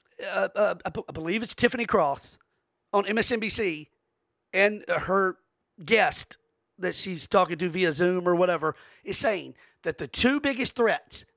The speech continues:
to black America is being killed by police on the way to work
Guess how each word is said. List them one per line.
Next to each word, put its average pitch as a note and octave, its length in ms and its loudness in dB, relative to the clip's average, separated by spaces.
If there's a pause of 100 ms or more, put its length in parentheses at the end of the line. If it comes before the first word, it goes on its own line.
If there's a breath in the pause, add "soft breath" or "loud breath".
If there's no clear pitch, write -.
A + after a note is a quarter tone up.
to F3+ 180 -6
black E3+ 400 2
America G3+ 540 -2 (1040)
is D3 220 -8
being A#3+ 500 -4
killed F#3+ 580 0 (1600)
by E3+ 160 2
police A3+ 420 0
on F3 120 -4
the E3 40 2
way F#3+ 120 4
to A3+ 80 0
work A#3+ 340 2